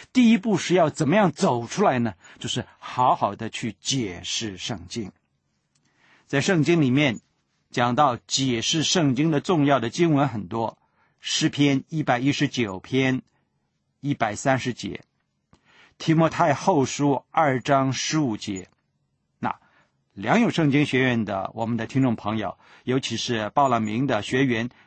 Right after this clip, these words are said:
你都应该知道提摩太后书二章十五节是我们良友圣经学院的经训。你当竭力在神面前得蒙喜悦，对吧？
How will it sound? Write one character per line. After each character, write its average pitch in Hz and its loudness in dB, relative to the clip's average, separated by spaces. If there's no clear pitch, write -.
你 95 -10
都 131 -4
应 135 2
该 120 0
知 131 -4
道 117 2
提 - -6
摩 202 2
太 170 2
后 160 2
书 139 -2
二 165 2
章 135 2
十 - -2
五 104 -2
节 113 -6
是 139 -2
我 113 0
们 107 0
良 117 2
友 110 0
圣 110 -2
经 117 -2
学 101 -8
院 101 -8
的 90 -12
经 113 -2
训。 127 -4
你 98 -10
当 107 -2
竭 101 -8
力 131 -2
在 127 0
神 107 -8
面 120 -2
前 104 -12
得 120 -4
蒙 117 -4
喜 - -12
悦， 101 -6
对 104 -10
吧？ 92 -10